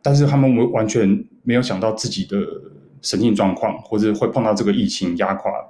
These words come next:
成为这个最后一根稻草这样子。所以，所以这个判决，他一审的判决，他很罕见的是，这个法官在结论的时候，他建议总统说，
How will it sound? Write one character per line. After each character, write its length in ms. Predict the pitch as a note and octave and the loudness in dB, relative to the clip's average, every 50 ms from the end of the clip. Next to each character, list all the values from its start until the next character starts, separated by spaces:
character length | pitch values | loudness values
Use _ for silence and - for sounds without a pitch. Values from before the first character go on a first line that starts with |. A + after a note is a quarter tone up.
| _ | _
成 160 | - - G2+ G2 | -8 -2 0 2
为 160 | G2 G2+ G#2+ G#2 - - | 2 2 0 -2 -6 -4
这 80 | C#3+ | -2
个 100 | A2 G2+ | -2 -2
最 200 | G2+ - B2+ A2 | -2 0 -2 -2
后 140 | G2+ A2+ G#2+ | 0 2 0
一 40 | G2+ | 0
根 280 | G2+ G2+ F#2 F#2+ G2 - - - - - - - | 0 0 0 0 -2 -4 -8 -20 -20 -16 -4 -2
稻 160 | C3 G#2 F#2 | 0 0 0
草 300 | F2 - - - - - | 0 -2 -6 -8 -8 -6
这 80 | - G#2 | -4 -4
样 140 | F2+ F2 G2+ | -2 -2 -4
子。 220 | G2+ - B2 - - _ - - - | -8 -10 -10 -14 -16 _ -20 -20 -14
所 160 | - - D#3+ D#3+ | -6 0 0 2
以， 20 | |
所 140 | D#3 G3 F3+ | 2 4 2
以 80 | C#3+ | 2
这 100 | - - | 2 0
个 60 | D3 D3 | 0 0
判 260 | D3 G3 F3 D3 C#3+ | 2 2 2 2 2
决， 200 | - A#2+ A2+ G#2+ | 2 2 0 0
他 340 | G#2+ A2+ C3+ C3+ C#3+ - - - - _ - | 0 0 0 0 0 -2 -6 -12 -18 _ -6
一 100 | F3+ D3 | -4 -2
审 180 | - C#3+ A2+ | 0 0 0
的 80 | G#2 G2 | 0 -2
判 240 | G2 - D3 B2+ - | 0 2 0 0 2
决， 140 | A#2+ A2 | 0 -2
他 180 | G2+ C3+ C#3+ C#3 | -2 0 -2 0
很 180 | - B2 A2+ A#2 | 0 -2 -4 -2
罕 280 | - - G#2 F#2+ F2 E2+ | -2 -2 -2 -2 -2 -4
见 240 | - - C3+ A2+ G#2 | -2 -2 0 0 2
的 120 | G2 F#2 | 0 0
是， 240 | - - - B2+ - - - - - | -2 -2 -4 -4 -4 -4 -10 -16 -6
这 100 | - D3 | -4 -2
个 60 | - | 0
法 140 | - G#2 F#2+ | 0 0 0
官 260 | - B2 A#2 A#2+ A#2+ | 0 0 2 2 2
在 200 | A#2+ C#3 A#2+ G#2+ | 2 0 0 0
结 260 | - - - G#2 G2 | -2 -2 0 0 2
论 160 | A2 C3+ A#2+ | 2 2 2
的 80 | G2+ G2 | 2 0
时 120 | - - | 0 0
候， 120 | A2 A2+ G#2+ | -2 -2 -2
他 320 | - - B2+ B2 B2 B2 - - - _ _ _ _ - C#3 | -2 -2 -2 -2 -4 -4 -10 -20 -20 _ _ _ _ -10 -4
建 300 | - F3 C#3 A#2+ A#2+ B2 | -2 0 2 2 2 2
议 340 | C#3 A#2+ G#2 G2+ G2+ - _ _ _ | 2 2 0 0 -2 -4 _ _ _
总 260 | - - G#2 G#2+ A#2+ | -4 0 0 0 0
统 300 | A#2+ - A2+ G2+ G2 - | 0 -2 -2 -2 -2 -6
说， 440 | - - - A2+ G#2+ G2 G2+ - | -10 -4 0 0 2 2 0 0